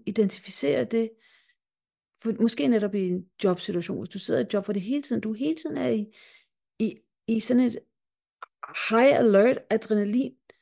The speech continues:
kicken tis-, tilstand, hvor du ligesom, at det er bare usundt for vores kroppe, og der er du hele tiden, fordi du skal nå nogle mål for nogle andre.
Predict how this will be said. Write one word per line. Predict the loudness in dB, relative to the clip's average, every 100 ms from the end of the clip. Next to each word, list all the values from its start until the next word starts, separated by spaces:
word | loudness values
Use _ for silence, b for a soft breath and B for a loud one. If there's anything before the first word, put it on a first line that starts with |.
| b b _ _ -8
kicken | -2 0 0 0 -2 -2
tis-, | 0 -2 -4 -6
tilstand, | -4 -2 -2 -2 -2
hvor | -4 -4
du | -2
ligesom, | -2 -2 2 2 0 -6 _ _
at | -8
det | -2
er | 0
bare | 0
usundt | -2 -2 -4 -4
for | -6
vores | -4 -4 -4
kroppe, | -4 -2 -2 -6 b b b -4
og | 0
der |
er | 2
du | 2
hele | -2 -2
tiden, | -4 -6
fordi | -6
du | -8 -6
skal | -2
nå | -2 0
nogle | 0 2
mål | 2 0 -2
for | -6
nogle | -4
andre. | -4 -6